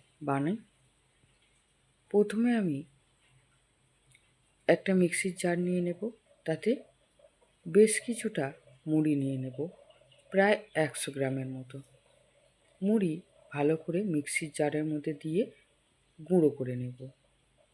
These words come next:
এরপরে আর একটা ছোট মিক্সির জারের মধ্যে দু চামচ চিনি গুঁড়ো করে নেব। এরপরে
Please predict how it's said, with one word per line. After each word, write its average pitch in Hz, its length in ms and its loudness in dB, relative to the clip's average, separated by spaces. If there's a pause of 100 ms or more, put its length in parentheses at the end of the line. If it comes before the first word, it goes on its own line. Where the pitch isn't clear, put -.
(560)
এরপরে 208 640 0 (1000)
আর 190 180 6
একটা 196 540 -4
ছোট 156 280 -4
মিক্সির 196 440 -4
জারের 208 340 -4
মধ্যে 170 400 -8 (520)
দু 180 100 0
চামচ 208 340 -4 (100)
চিনি 160 520 -2 (260)
গুঁড়ো 131 220 -2
করে 127 240 -12
নেব। 127 340 -12 (1000)
এরপরে 202 500 0